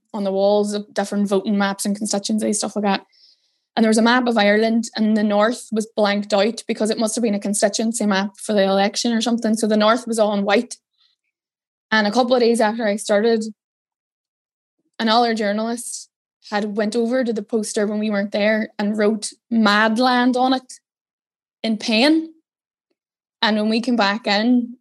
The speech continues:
it was clear, no, like, it had been done. And, like, I know that that person probably thought that that was a joke, like, doing it to take the piss or whatever. But that is so, so telling of how the North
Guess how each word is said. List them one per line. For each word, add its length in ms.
it 100
was 140
clear, 340
no, 160
like, 200
it 100
had 240
been 120
done. 340
And, 180
like, 260
I 180
know 360
that 160
that 260
person 680
probably 460
thought 480
that 100
that 200
was 160
a 40
joke, 500
like, 340
doing 180
it 180
to 80
take 220
the 80
piss 360
or 80
whatever. 540
But 140
that 200
is 360
so, 640
so 440
telling 640
of 160
how 160
the 140
North 480